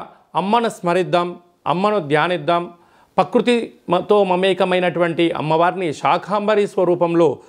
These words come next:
పూజ చేసుకుందాం. జీవనాన్ని అద్భుతమైన ఆనందకరమైన జీవితానికి స్వాగతం పలుకుదాం. ఒకటో తారీఖు పదో నెల రెండు వేల ఇరవై నాలుగు నుండి పదహైదు పది రెండు వేల ఇరవై నాలుగు వరకు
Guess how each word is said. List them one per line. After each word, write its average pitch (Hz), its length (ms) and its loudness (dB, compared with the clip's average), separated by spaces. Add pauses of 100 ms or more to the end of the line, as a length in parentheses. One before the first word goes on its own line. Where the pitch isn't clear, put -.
(300)
పూజ 160 140 4
చేసుకుందాం. 175 720 0 (540)
జీవనాన్ని 165 760 2 (240)
అద్భుతమైన 180 680 0
ఆనందకరమైన 160 920 -2
జీవితానికి 151 500 -2 (340)
స్వాగతం 151 680 2 (160)
పలుకుదాం. 123 440 2 (680)
ఒకటో 160 480 4
తారీఖు 202 600 -2 (140)
పదో 160 220 0
నెల 185 380 2
రెండు 160 160 -2
వేల 170 100 -2
ఇరవై 165 280 0
నాలుగు 147 340 0
నుండి 175 480 0 (500)
పదహైదు 208 720 2 (340)
పది 175 380 2
రెండు 165 200 2
వేల 190 140 4
ఇరవై 170 400 0
నాలుగు 160 320 0
వరకు 170 500 0